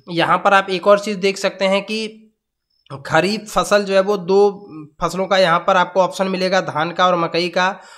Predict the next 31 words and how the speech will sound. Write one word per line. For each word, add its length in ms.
और 160
इन 180
दोनों 260
में 160
ही 160
ऑनलाइन 480
का 140
जो 140
आखिरी 440
डेट 220
है 60
वो 140
पन्द्रह 400
सितंबर 520
दो 260
हज़ार 640
बाईस 520
है। 100
तो 120
आप 200
पन्द्रह 200
सितंबर 400
दो 140
हज़ार 180
बाईस 340
तक 240
ऑनलाइन 380
आवेदन 300
करा 300
ही 180
लें। 260